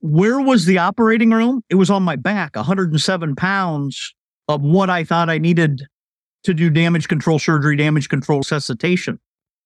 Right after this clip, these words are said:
And there's only three other medical providers with me. So I had a surgeon, anesthesia, E R doc, and a P A.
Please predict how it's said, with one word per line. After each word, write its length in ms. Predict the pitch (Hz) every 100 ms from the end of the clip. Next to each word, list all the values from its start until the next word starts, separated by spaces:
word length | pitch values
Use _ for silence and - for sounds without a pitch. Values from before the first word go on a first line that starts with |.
| -
And 140 | 196
there's 140 | 196 214
only 220 | 220 196
three 300 | - 208 202
other 200 | 190 190
medical 340 | 175 175 170
providers 800 | 156 156 147 156 156 147 127 - - _
with 260 | 143 233 -
me. 260 | 127 - _ _ _ _ _
So 60 | 143
I 80 | 147
had 100 | 165
a 60 |
surgeon, 420 | 143 220 220 185 180
anesthesia, 600 | 180 165 - 185 160 165
E 100 | 170
R 140 | 160 160
doc, 300 | 160 160 151
and 80 |
a 60 | 127
P 260 | - 156 156
A. 260 | 185 85